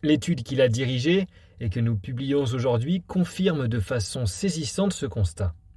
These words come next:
Une très large part de la population s'élève contre un certain nombre de dérives, mais nos représentants, qu'ils soient médiatiques ou politiques,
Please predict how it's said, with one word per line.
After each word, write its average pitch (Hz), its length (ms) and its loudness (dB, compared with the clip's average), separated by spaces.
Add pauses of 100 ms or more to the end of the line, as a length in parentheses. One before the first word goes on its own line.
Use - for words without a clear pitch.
(720)
Une 139 180 0
très 165 200 4
large 160 280 2
part 170 260 4
de 139 60 -2
la 131 120 2
population 139 640 -2
s'élève 165 500 2
contre 123 340 -8
un 113 60 -2
certain 143 460 -4
nombre 147 280 -4
de 117 120 0
dérives, 131 500 0 (520)
mais 120 120 -2
nos 117 140 2
représentants, 143 840 2 (380)
qu'ils 123 220 -6
soient 135 220 4
médiatiques 131 760 0 (120)
ou 120 80 -4
politiques, 165 760 -2